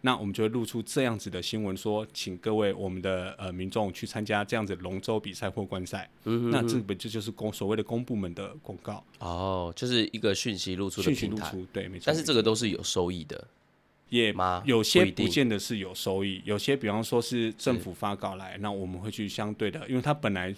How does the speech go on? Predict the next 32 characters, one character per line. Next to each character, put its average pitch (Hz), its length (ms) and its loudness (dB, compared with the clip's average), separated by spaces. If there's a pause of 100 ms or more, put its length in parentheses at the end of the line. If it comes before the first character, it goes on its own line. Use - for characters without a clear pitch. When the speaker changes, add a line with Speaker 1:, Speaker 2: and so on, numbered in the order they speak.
Speaker 1:
新 - 240 4
闻 160 80 8
的 117 100 6
露 135 120 4
出 131 140 0
就 127 180 2
除 110 220 -4
了 104 120 4
政 131 240 4
治 120 200 0
以 90 100 -4
外， 101 180 4
还 98 200 -2
会 110 100 2
有 98 80 4
生 117 240 -2
活 101 220 -6
嘛。 98 200 -12 (120)
Speaker 2:
对。 90 260 2
Speaker 1:
那 135 100 4
这 151 180 4
类 151 120 8
的 117 100 4
资 123 160 0
讯， 113 300 0
我 104 80 2
们 95 240 0
媒 95 240 0
体 104 180 -6
本 90 220 -6
身 107 160 -4
就 117 180 -2